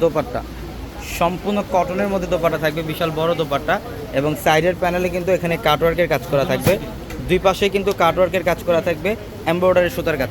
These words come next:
করা থাকবে, খুবই সুন্দর। যারা এই কালেকশনগুলো নেবেন অবশ্যই দ্রুত চলে আসবেন আমাদের শোরুমে। আর আমাদের শপ অ্যাড্রেসটা হচ্ছে ঢাকা নিউ মার্কেট, গাউসিয়া মার্কেটের সাথেই নূর ম্যানশন। আর নূর ম্যানশনের চারতলা হচ্ছে আপনাদের পূর্ণিমা শাড়ি, এবং একই মার্কেটের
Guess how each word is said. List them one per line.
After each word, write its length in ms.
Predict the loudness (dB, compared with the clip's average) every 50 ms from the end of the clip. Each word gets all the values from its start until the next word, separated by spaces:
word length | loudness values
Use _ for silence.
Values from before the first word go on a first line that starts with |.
| -4
করা 140 | -2 -2 -2 -2
থাকবে, 180 | -4 -6 -8 -6 -6
খুবই 200 | -4 -4 -4 -4 -4
সুন্দর। 200 | -2 -2 -2 -2 -2 -4 -6 -10 -12 -12 -12 -10 -2 2
যারা 160 | 4 6 6 6
এই 40 | 6 4
কালেকশনগুলো 480 | 2 0 0 -2 -4 -4 -2 0 0 0 0
নেবেন 200 | 0 0 2 2 0
অবশ্যই 240 | 0 -2 -2 -4 -6 -4
দ্রুত 160 | -4 -6 -6 -4 -4 -2
চলে 120 | 0 2 2
আসবেন 180 | 2 0 0 0 0
আমাদের 180 | 0 -2 -2 0
শোরুমে। 300 | 0 0 0 0 -2 -2 -4 -4 -6 -10 -10 -10 -10 -6 -2
আর 80 | 0 0 0
আমাদের 200 | 2 0 0 0 2
শপ 160 | 2 2 2
অ্যাড্রেসটা 320 | 2 0 -2 -2 -2 0 -2
হচ্ছে 200 | -2 0 -2 -2 -2 0 2
ঢাকা 180 | 2 2 2 2
নিউ 140 | 0 2 2 0
মার্কেট, 260 | 0 0 -2 -4 -6 -6 -10 -10 -10 -10 -12 -12 -10 -10 -12 -12 -12 -12 -12 -10 -4 2 4
গাউসিয়া 380 | 4 4 4 2 0 -2 0 0 0
মার্কেটের 340 | 0 0 0 -2 -2 0 0
সাথেই 220 | 0 0 0 0 0
নূর 140 | 0 0 0 0
ম্যানশন। 300 | 0 -2 -2 -2 -4 -4 -6 -8 -10 -10 -10 -10 -6 -4
আর 80 | -2 0 0
নূর 140 | 2 0 2 0
ম্যানশনের 380 | 0 0 -2 -2 -4 -4 -2 0 2
চারতলা 320 | 2 2 2 2 0 2 0
হচ্ছে 160 | 0 2 0 0
আপনাদের 220 | 0 0 -2 -4 -4
পূর্ণিমা 260 | -4 -4 -2 -2 -2 -2 -2
শাড়ি, 120 | -2 0 0 0
এবং 80 | 0 -2 -2 0 0 0 2
একই 200 | 0 0 -2 0 0
মার্কেটের 400 | 0 0 0 -2 -4 -4 -4 -4